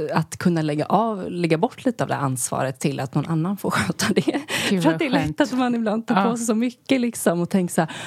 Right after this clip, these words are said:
Speaker 1: "Ah, jag måste figure out allt i mitt liv." Men det är lite skönt ibland att vara så här: "Nej, men jag", så att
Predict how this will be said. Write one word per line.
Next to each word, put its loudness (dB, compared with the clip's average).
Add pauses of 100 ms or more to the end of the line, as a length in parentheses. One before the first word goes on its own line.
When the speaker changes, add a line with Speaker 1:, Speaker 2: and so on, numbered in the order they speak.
(180)
Speaker 1:
"Ah, 2
jag 0
måste 0
figure 2
out -8 (160)
allt 0
i 4
mitt -2
liv." 2
Men 2 (420)
det 4
är 0 (100)
lite 2
skönt 0
ibland -2
att -2
vara -2
så 0
här: 0
"Nej, 0
men 0 (140)
jag", 0 (220)
så 2
att -8